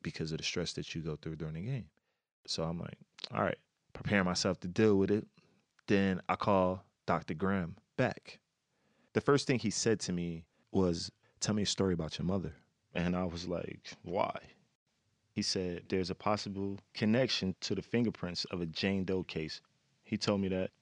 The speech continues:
after reading about my story, they decided to run the prints, and it came up as a potential match to a woman who was in the system. And then he said, "I can be ninety-nine percent wrong, or I can be one percent right, that this unidentified Jane Doe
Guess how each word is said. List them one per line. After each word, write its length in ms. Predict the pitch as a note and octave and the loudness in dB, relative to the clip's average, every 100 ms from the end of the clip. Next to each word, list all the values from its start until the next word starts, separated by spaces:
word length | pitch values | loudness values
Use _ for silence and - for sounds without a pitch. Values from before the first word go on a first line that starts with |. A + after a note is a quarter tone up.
| _ - | _ 2
after 320 | G#2+ - G2+ | 2 2 0
reading 540 | G#2+ B2 A2 G2+ G2 F#2 | 2 2 4 2 0 -4
about 300 | F2+ G2+ F#2 | -2 0 2
my 140 | F#2+ | 0
story, 580 | F2+ - C3+ C3 G#2+ F#2+ - | 0 -2 0 0 0 -4 -4
they 140 | F#2+ | -2
decided 540 | F#2 F#2 - A2+ G2+ F#2 | 0 0 2 4 4 2
to 120 | F#2+ | -2
run 300 | F2+ G2 F#2 | 0 0 0
the 80 | F2 | -2
prints, 520 | - C3 G#2 E2 - - | -2 0 0 -2 -10 -4
and 100 | F#2+ | -2
it 140 | F#2+ - | -2 -2
came 320 | A2 G#2 G2 | 0 0 2
up 240 | F#2 F2+ - | 0 -2 -6
as 160 | F#2 F#2+ | -4 -4
a 60 | |
potential 560 | - - - A2 - F2+ | -8 -8 -2 -2 -2 -2
match 420 | G2 F#2 - - - | -2 -2 -6 -12 -6
to 160 | G2+ | -2
a 60 | F2 | 0
woman 420 | F#2+ G#2+ F2+ E2+ | 2 2 0 -2
who 120 | - G2 | -4 -2
was 260 | F#2 F2 | 0 -2
in 80 | F#2 | -4
the 80 | F2 | -4
system. 540 | - C3+ - F2 E2+ - _ _ _ | -2 -2 -2 -6 -10 -12 _ _ _
And 160 | - F2+ | -4 0
then 160 | G#2+ G2+ | 2 2
he 80 | |
said, 400 | F#2 - F#2 F2+ - | 0 -2 -2 -4 -2
"I 80 | G2+ | -2
can 160 | - G2 | -2 -2
be 140 | F#2+ | 0
ninety-nine 400 | G2 G#2+ A2 G#2+ | 2 2 2 0
percent 400 | G#2 - G#2 F#2 | -4 -4 -2 0
wrong, 360 | G#2+ B2+ C3 - | 2 2 0 -2
or 100 | F#2+ | -2
I 40 | F2+ | -2
can 160 | - | -4
be 140 | F2 F2 | -6 -2
one 160 | F#2 | -2
percent 420 | F#2+ F2+ - E2 F#2 | -4 -6 -6 -4 -2
right, 180 | A2 - _ _ _ - | -2 -4 _ _ _ -6
that 200 | F2 - | -6 -2
this 280 | F#2+ F#2 - _ | -4 -4 -8 _
unidentified 760 | G#2+ G#2 G2 G2+ G2 - G2 F2+ | 0 0 0 0 -2 -2 -2 -2
Jane 280 | G2 F#2 F2+ | -2 -2 -2
Doe 320 | A#2 G#2+ | -2 -2